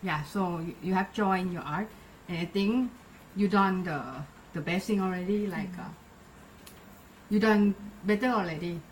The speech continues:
Speaker 1: right now. It's just
Speaker 2: Mm.
Speaker 1: that you keep continue
Speaker 2: Thank
Speaker 1: to
Speaker 2: you so much.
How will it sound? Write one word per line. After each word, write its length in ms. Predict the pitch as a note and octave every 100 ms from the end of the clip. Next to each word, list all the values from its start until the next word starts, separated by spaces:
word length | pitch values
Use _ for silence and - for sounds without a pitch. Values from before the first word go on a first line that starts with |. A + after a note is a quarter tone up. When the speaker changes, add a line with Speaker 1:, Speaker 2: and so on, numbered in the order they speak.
| E3+
Speaker 1:
right 120 | C#3
now. 200 | C#3+ C3+ D#3 - -
It's 120 | F3
just 160 | F3 F#3+
Speaker 2:
Mm. 20 |
Speaker 1:
that 200 | G#3+ G#3+
you 160 | G3 E3 -
keep 180 | F#3+
continue 440 | G#3 F#3+ F#3 F#3+ D#3+ D#3 - -
Speaker 2:
Thank 220 | G#3+ E3+
Speaker 1:
to 60 | D#3
Speaker 2:
you 60 | D#3+
so 120 | G3+ F#3
much. 160 | -